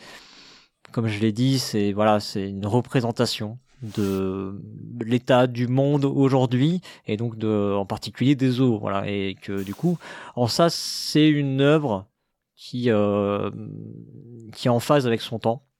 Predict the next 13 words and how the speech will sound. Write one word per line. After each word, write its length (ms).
Euh, 480
voilà, 300
elle, 100
elle 120
pourrait 260
être 120
progressiste. 840
Euh, 480
c'est 120
comme 80
ça 100
qu'on 80
dit. 140